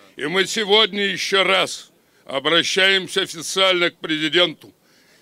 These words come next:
Это вызов всей патриотической общественности, когда в нынешних условиях, условиях, по сути дела, большой войны,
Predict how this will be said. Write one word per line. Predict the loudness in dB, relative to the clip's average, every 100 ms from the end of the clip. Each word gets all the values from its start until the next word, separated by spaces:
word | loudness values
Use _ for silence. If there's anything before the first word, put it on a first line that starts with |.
| _
Это | -2 2 2
вызов | 2 0 0 0 0
всей | -2 -2 -2
патриотической | -2 -4 2 2 2 -2 -8 -4 0 0
общественности, | 0 -6 -6 -8 -10 -10 -12 -16 -18 _ _ _ _
когда | -2 2 2
в | 2
нынешних | 0 0 0 -4 -8 -6
условиях, | -6 -2 2 4 4 2 -4 _ _ _
условиях, | -14 -8 -2 0 2 0
по | -2 -4
сути | -4 -8 -2
дела, | 2 4 4
большой | 2 0 -2 0 2
войны, | 4 2 2 0 0